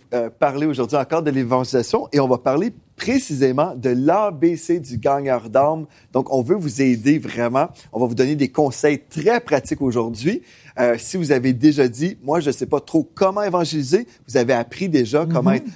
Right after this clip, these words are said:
Speaker 1: rempli du Saint-Esprit. Euh, on a parlé dans la première émission, l'évangile, c'est quoi au juste ? Et c'est une puissante arme pour équiper l'Église, le corps de Christ. On a vu aussi comment développer le cœur de l'évangéliste.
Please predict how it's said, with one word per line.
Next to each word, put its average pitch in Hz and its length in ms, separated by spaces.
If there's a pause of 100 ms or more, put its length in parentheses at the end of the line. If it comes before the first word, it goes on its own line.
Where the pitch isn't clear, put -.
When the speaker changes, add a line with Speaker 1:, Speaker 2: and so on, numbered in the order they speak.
Speaker 1:
rempli 143 400
du 139 80
Saint-Esprit. 135 680 (340)
Euh, 117 160
on 127 140
a 127 60
parlé 131 400
dans 123 140
la 113 120
première 135 360
émission, 147 480
l'évangile, 120 480
c'est - 180
quoi 151 160
au 139 120
juste ? 156 320 (240)
Et 120 60
c'est - 220
une 127 100
puissante - 680
arme 151 460
pour 127 240
équiper 151 380
l'Église, 131 440
le 120 100
corps 131 160
de 120 80
Christ. 185 360 (220)
On 139 120
a 143 80
vu 156 120
aussi 175 260
comment 190 280
développer 156 840 (300)
le 131 140
cœur 185 420
de 151 80
l'évangéliste. 131 640